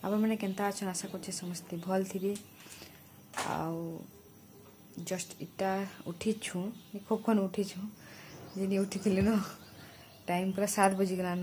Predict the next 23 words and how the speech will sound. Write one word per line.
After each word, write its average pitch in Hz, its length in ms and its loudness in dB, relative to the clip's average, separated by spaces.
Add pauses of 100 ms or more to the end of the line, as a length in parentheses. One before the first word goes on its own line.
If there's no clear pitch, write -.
(120)
ବହୁତଟେ 175 460 -4 (960)
ଲେଟ୍ 196 260 6
ହେଇଗଲାନ। 165 340 2 (800)
ତ - 60 -6 (680)
କାଲ୍ 185 180 4
ରାତିକା, 196 440 2 (680)
ଆ, - 80 -4 (1080)
ଜଷ୍ଟ 196 340 2
ବାହାରୁଥୁନୁ, 214 580 4 (100)
କବାଟଟା 196 440 4
ଦିଆଥିଲା, 196 500 2 (460)
ତ - 80 -6 (360)
ଛୁଟେ 180 280 2
ସାପ 185 240 2
ଗୋଟେ 165 240 -2
ଦେଖ 156 220 0 (140)
ଅଛେ 156 320 -2
ନ, 165 80 2 (960)
ମରିଗଲା। 170 400 0 (1000)
ଏଇଟା 208 240 6
ଦେଖ, 202 180 6 (120)
ରାତି 196 280 10
ବାହାରିଥିଲା। 190 580 6